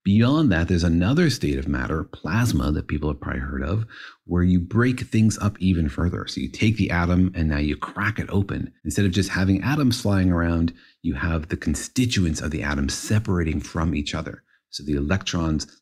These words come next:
leave the nucleus and go off on their own because there's enough temperature for them to, like, escape from the energy bonds of the nucleus.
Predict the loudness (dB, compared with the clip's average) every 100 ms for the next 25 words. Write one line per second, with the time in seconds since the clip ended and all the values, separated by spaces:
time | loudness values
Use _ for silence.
0 | -4 0 2 4 2 4 4 4 2 0
1 | 0 -2 -2 0 0 0 0 -2 -2 0
2 | 0 -2 -2 -2 -2 -6 -12 _ -6 -2
3 | -2 0 0 0 0 2 2 2 0 -2
4 | -4 -4 -4 -4 -4 -6 -8 -2 0 0
5 | -2 -20 _ -4 -2 -2 0 2 2 0
6 | -2 -2 0 0 -2 -4 -4 2 2 2
7 | -2 -6 -10